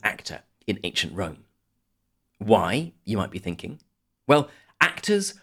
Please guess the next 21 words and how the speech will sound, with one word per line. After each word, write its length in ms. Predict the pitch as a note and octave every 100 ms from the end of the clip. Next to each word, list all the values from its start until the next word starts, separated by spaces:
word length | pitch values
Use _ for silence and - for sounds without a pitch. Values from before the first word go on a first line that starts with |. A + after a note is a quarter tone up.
| _
were 180 | A#2+ C3+
involved 640 | B2 A#2 A#2 A#2 B2 A2+ -
in 140 | G2+
gladiatorial 720 | G2 F#2 F#2 F#2+ G2 F2 E2 E2+
battles, 520 | - - - - - _ _ -
with 200 | G#2 - - _
plays 480 | - D3 C#3+ D3+ C#3+
being 220 | A#2+ G#2
put 280 | G2 A2 A2
on 260 | D#2+ C2 - _ _
between 300 | A2 A2+ G#2
the 80 | F#2
main 240 | F2+ G#2
events, 500 | F2+ G#2+ F2 - - -
the 180 | F#2 - -
actual 360 | A2 - - F2
battles 500 | G2+ - F2+ E2+ E2+
between 280 | - F#2 D#2
the 60 |
gladiator. 520 | - F#2+ E2 C#2 - _ _ _ _ _ _ _ _ _
But 260 | E3 -